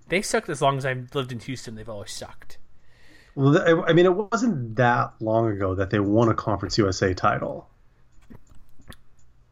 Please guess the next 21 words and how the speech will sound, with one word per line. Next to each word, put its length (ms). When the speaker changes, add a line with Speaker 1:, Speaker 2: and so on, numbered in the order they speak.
Speaker 1:
Was 100
that 100
when 120
they 80
had 160
a 100
Todd 560
Graham 260
as 100
their 80
head 120
coach? 340
Speaker 2:
I 640
believe 880
s-, 420
no, 200
actually, 300
that 100
was 120
Dave 260
Bailiff. 380